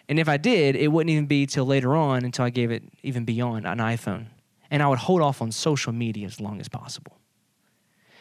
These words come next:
And the problem is, here's the thing. Many of you, if you have been given a phone, you know the traps and the temptations and the dangers that come with having this device in your pocket or at your disposal at all times.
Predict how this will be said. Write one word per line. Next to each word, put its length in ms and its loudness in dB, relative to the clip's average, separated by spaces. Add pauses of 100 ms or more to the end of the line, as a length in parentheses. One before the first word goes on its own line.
(160)
And 100 2
the 60 4
problem 400 4
is, 140 4
here's 160 2
the 80 2
thing. 340 0 (880)
Many 320 2
of 120 0
you, 360 4
if 200 -4
you 100 4
have 140 2
been 180 -2
given 300 0
a 40 -2
phone, 460 -4 (300)
you 200 2
know 420 2 (120)
the 140 -2
traps 640 -2 (300)
and 100 0
the 80 0
temptations 800 -2 (220)
and 160 2
the 40 2
dangers 680 -2 (180)
that 160 -2
come 160 0
with 140 -2
having 340 0
this 160 0
device 500 -4
in 60 -4
your 80 -2
pocket 540 -4
or 140 2
at 180 -2
your 60 0
disposal 500 -2
at 40 -6
all 140 -8
times. 460 -18